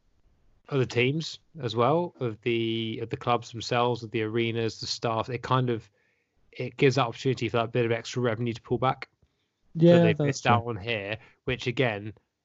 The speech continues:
Speaker 1: is all gonna go into the equalisation payments, 'cause you can say, "Well, what about the other teams that didn't make it?" Doesn't matter, because that all comes into the equalisation payments at the end of the year, you know, which without this extra revenue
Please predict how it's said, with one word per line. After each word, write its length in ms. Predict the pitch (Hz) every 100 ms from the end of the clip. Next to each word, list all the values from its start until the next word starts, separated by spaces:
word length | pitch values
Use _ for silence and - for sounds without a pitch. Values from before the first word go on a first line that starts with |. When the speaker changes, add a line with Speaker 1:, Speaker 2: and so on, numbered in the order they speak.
| -
Speaker 1:
is 120 | 123
all 100 | 139
gonna 160 | 131 127
go 140 | 123
into 140 | 113
the 80 | 110
equalisation 640 | 117 117 113 110 160 143
payments, 400 | 110 104 104 107
'cause 180 | - 107
you 60 | 120
can 100 | 123
say, 180 | - 127
"Well, 100 | 117
what 140 | 120
about 240 | 113 113 120
the 80 | 120
other 140 | 113
teams 280 | - 117 101
that 60 |
didn't 220 | 113 117 117
make 240 | 127 120
it?" 120 | 113
Doesn't 180 | - 139
matter, 260 | 170 131 95 _ _ -
because 240 | 131 120
that 180 | 127 131
all 100 | 135
comes 240 | 131 120
into 120 | 113 110
the 80 |
equalisation 600 | 120 117 117 107 123 113
payments 300 | 98 107 107
at 80 | 107
the 80 | 110
end 140 | 107 104
of 60 |
the 100 | 104
year, 280 | 110 104 101 - _ _ _ _ _
you 80 | 110
know, 240 | 101 110 110 _ _ _ _
which 460 | 123 113 - - -
without 540 | 151 123 123 127 - 127
this 200 | 113 127
extra 280 | 117 -
revenue 520 | 117 127 120 104 131